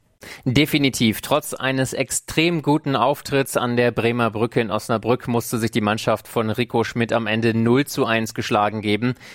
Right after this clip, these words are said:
Und das war extrem bitter, beziehungsweise auch einfach nicht verdient. Selbst den Osnabrückern war das nach dem Spiel fast unangenehm, denn sie wussten,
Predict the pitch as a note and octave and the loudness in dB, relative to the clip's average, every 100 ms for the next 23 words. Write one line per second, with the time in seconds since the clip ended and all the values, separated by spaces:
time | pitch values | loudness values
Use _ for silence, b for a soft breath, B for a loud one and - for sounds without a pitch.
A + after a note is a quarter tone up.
0 | B - A#2+ A#2+ B2 - A#2 A#2 A2+ A2 | B -2 0 0 0 0 0 0 -4 -8
1 | - - D3 D#3 C3+ C#3 C#3 A#2+ A2+ - | -10 -4 -2 0 -2 0 0 0 -4 -2
2 | B2+ A2 A#2 A2+ A2 G#2+ - A#2 A#2+ A2+ | -2 0 0 2 2 0 -2 -6 -4 -6
3 | A#2 - A2 C3+ A#2+ - - B B - | -4 -2 -2 -2 -4 -4 -12 B B 0
4 | A2 - A#2+ A2+ - A2+ B2 B2+ G#2+ G#2 | 0 0 0 0 -2 0 0 0 0 0
5 | G#2 A2 A#2+ A2+ C3+ A#2+ - A#2+ - A#2 | 0 0 0 -2 -2 -6 -4 -2 0 -2
6 | - F3+ B2 A2 A2 B2+ C#3+ B2 A#2 A#2 | 0 2 2 0 -2 0 0 0 0 0
7 | F3 - G3 F#3+ | 0 0 -2 -2